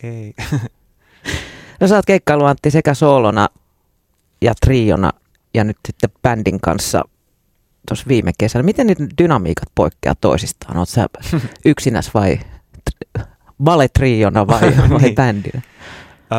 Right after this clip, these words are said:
Speaker 1: Öm, kyllähän se on aika eri juttu,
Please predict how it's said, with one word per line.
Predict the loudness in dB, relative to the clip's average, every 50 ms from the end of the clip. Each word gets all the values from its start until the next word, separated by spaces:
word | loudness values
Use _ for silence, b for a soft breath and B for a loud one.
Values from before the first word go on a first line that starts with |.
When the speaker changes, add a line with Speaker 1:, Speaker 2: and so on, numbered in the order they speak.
| -4 -2 -4 -4 -4 -6
Speaker 1:
Öm, | -6 -8 -10 -12 _ _ _ _ _ _ -20 -20 _ _ _ _ -8
kyllähän | -4 -2 0 0 -2
se | -2 -4
on | -4 -4
aika | -4 -4 -4 -6
eri | -8 -6 -6 -6
juttu, | -8 -8 -12 _ _ -16 -16 -16